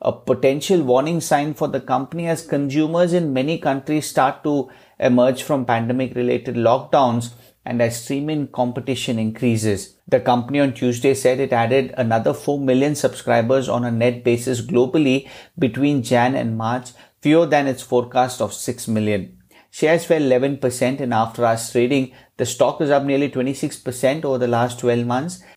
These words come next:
The gain in the first quarter was also far below the fifteen point eight million subscribers it added in the year earlier period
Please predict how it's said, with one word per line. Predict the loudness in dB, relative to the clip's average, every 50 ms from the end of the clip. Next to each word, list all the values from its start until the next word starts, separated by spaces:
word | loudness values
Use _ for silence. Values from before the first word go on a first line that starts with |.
| _ _ _
The | -4 0 0 0
gain | 2 2 2 2 2
in | 2 0 0
the | 0
first | 2 2 2 2 2 2
quarter | 2 2 2 4 2 2
was | 2 2 2 4
also | 2 2 2 2 -2 -2
far | 0 2 2 4 4 2 0
below | 0 0 0 0 0
the | 0 -2
fifteen | -4 -4 -6 -6 -2 -2 -2 -2 -2 -2
point | -2 -2 -2 -2 -2 -2
eight | -2 -2 -2
million | -2 0 0 0 0 0 0 -2
subscribers | -2 -4 -4 -4 -4 -2 2 2 2 4 2 0 -2 -2 -2
it | -4 -4 -2
added | -2 -2 0 0 0 -2 -2
in | -4 -2 -2
the | -2
year | 0 2 4 4 4 4 4 2 0 -4 -4
earlier | 0 0 2 2 2 0
period | -2 -2 -2 -2 0 0 0 -2 -2 -6